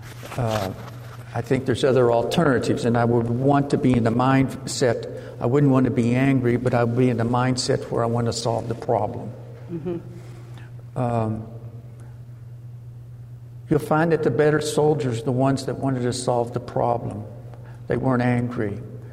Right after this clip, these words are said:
Speaker 1: Uh, if, if an angry soldier is one that is not paying attention to what's going on, and he's,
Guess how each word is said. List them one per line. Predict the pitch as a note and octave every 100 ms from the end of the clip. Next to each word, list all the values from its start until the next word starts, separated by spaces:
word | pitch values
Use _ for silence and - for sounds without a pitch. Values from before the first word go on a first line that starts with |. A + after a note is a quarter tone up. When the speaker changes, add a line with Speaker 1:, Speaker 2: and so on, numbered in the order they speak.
| - - - - -
Speaker 1:
Uh, | C3 A#2 A2 A2+ B2 -
if, | - B2+ A#2 -
if | C#3+ C3 -
an | C3+ C3+
angry | D#3 F3+ D#3
soldier | - - D3+ D3 D3+ B2+
is | B2 A#2+
one | C3 C3 C#3 C#3
that | B2+
is | B2 A#2
not | C3+ C3+ B2+ - - - - - - - - - -
paying | - D3 C#3
attention | C3+ C#3 D3+ C3+ C3
to |
what's | A2+ B2 B2
going | - C#3+ B2+ A#2+
on, | B2 B2 A2 G#2+
and | A2+
he's, | A2+ A#2 -